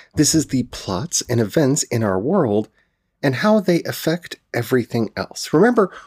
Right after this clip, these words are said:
we're not talking about the connective tissue between them yet or the mysteries that they inspire. We're breaking this all up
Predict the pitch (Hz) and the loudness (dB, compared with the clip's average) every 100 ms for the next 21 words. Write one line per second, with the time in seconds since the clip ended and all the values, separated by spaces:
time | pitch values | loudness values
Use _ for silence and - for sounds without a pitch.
0 | _ 190 202 262 277 - 208 175 185 165 | _ 2 4 0 -2 -6 -4 0 0 0
1 | - - - 139 - 139 139 - 127 - | -6 -8 -6 -6 -2 0 0 0 -6 -4
2 | - 240 220 202 170 170 - 165 156 151 | -6 -4 -2 -2 -4 -2 2 2 2 0
3 | 160 143 _ _ _ - 151 135 139 127 | -2 -2 _ _ _ 0 0 2 2 0
4 | - 127 120 - - 120 110 - - 90 | 0 0 0 -4 -2 -2 -2 -4 -4 -4
5 | 80 117 - 165 170 214 208 208 220 220 | -2 -2 2 0 0 0 0 0 0 0
6 | 165 120 - | 0 -2 -4